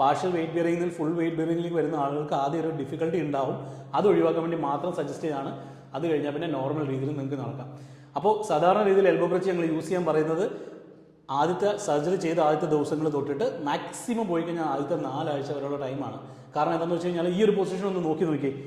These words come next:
ഈ ഒരു പൊസിഷൻ തന്നെ നിങ്ങൾ കൂടുതൽ നാൾ നടന്നു കഴിഞ്ഞാൽ എന്താ സംഭവിക്കുകയെന്ന്, നിങ്ങളുടെ ഗെയ്റ്റ് പാറ്റേൺ ചേഞ്ച് ആവാനുള്ള ചാൻസ് ഉണ്ട്. ഗെയ്റ്റ് പാറ്റേൺ ചേഞ്ച് ആവും. നിങ്ങളിവിടെ എൽബോ ക്രച്ച്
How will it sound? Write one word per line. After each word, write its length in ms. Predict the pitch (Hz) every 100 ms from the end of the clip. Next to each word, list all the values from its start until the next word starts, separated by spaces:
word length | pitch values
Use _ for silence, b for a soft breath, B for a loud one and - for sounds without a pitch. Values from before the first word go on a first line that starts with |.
| B B
ഈ 20 | 170
ഒരു 80 | 175
പൊസിഷൻ 240 | 175 151 170
തന്നെ 120 | 175 170
നിങ്ങൾ 140 | 156 160 151
കൂടുതൽ 240 | 151 165 160
നാൾ 100 | 139 147
നടന്നു 220 | 127 135 139
കഴിഞ്ഞാൽ 200 | 139 131
എന്താ 140 | 139 135
സംഭവിക്കുകയെന്ന്, 500 | 131 135 135 135 135 - B B B -
നിങ്ങളുടെ 220 | 160 180 156
ഗെയ്റ്റ് 280 | 160 180 -
പാറ്റേൺ 280 | 156 147 147 143
ചേഞ്ച് 200 | 135 135
ആവാനുള്ള 220 | 131 131 135
ചാൻസ് 220 | 151 156 143
ഉണ്ട്. 120 | 113 - - - B B 135
ഗെയ്റ്റ് 240 | 135 135 139
പാറ്റേൺ 280 | 135 175 185 151
ചേഞ്ച് 220 | 151 135
ആവും. 140 | 117 - - B B
നിങ്ങളിവിടെ 300 | 135 151 156 139
എൽബോ 180 | 147 156
ക്രച്ച് 220 | 156